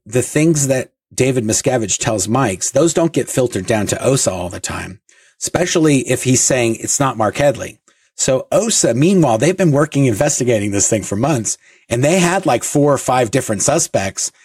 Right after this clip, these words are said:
and they finally decided on me. And in this document, they're sort of saying, "We know that it's Mark Headley. We're positive."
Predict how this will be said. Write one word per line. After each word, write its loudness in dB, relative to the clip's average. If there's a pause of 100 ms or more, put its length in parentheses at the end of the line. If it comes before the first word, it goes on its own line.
(200)
and 0
they 2
finally 2
decided 0
on -4
me. -12
And 2
in 0
this 2
document, -2
they're 2
sort 2
of 2
saying, 0 (340)
"We 4
know 2
that -4
it's -6
Mark -2
Headley. -6
We're 2
positive." -4